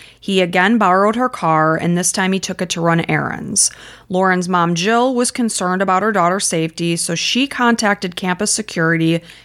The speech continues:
at three oh one P M on the tenth. She requested that they escort Lauren to get her car from him. She didn't want Lauren to go to get her car alone and what could ha-,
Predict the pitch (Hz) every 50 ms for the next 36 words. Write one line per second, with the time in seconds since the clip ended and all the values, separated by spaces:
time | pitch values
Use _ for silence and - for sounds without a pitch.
0 | _ _ - 180 175 - 190 190 202 208 220 233 240 214 202 190 190 190 - 202
1 | 180 170 165 165 170 - 165 165 180 214 214 - 180 156 151 156 170 170 - -
2 | - - - - - _ _ - - - 233 240 254 277 294 285 - 233 196 190
3 | 185 - - 185 175 165 160 165 - 180 180 190 208 220 - 214 - - - -
4 | - 190 208 233 - - 214 196 180 180 185 185 180 175 - 175 165 156 175 170
5 | 170 - - - 190 - - - 156 147 139 135 - - 147 143 139 143 - -
6 | - - - - - - - - - - - - - - - 220 202 220 220 226
7 | 233 233 220 - - 185 185 185 185 185 185 185 180 - 180 170 175 175 175 165
8 | 165 165 165 160 - - 175 180 170 160 - - 170 170 - 170 165 160 160 165
9 | 175 170 160 156 151 160 160 160 156 - 160 165 165 160 156 - - 156 151 143
10 | -